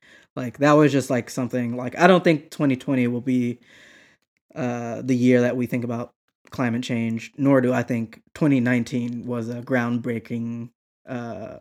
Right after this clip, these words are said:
like, was groundbreaking. But I, I would say for the Me Too movement,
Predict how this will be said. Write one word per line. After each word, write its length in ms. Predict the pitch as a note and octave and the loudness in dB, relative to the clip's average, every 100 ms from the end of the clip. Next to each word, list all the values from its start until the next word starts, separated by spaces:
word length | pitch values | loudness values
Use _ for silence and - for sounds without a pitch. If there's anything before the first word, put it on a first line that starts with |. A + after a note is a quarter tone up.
| - | -20
like, 360 | - A#2+ - - _ _ _ _ _ _ _ _ _ _ | -16 -14 -14 -20 _ _ _ _ _ _ _ _ _ _
was 180 | E3 D3+ | 2 2
groundbreaking. 760 | - C#3 B2+ B2 B2 - G#2 C#3 | 4 2 0 -4 -6 -8 -10 0
But 240 | C3+ - | 0 0
I, 180 | C#3+ - | -6 -4
I 80 | D3 | 2
would 140 | D3+ C#3+ | 2 4
say 140 | C#3+ | 0
for 140 | C3+ | 2
the 80 | C3+ | 0
Me 120 | B2+ B2 | 2 2
Too 140 | C3+ | 0
movement, 420 | A#2+ A#2 A#2 A#2+ | 0 0 -2 -6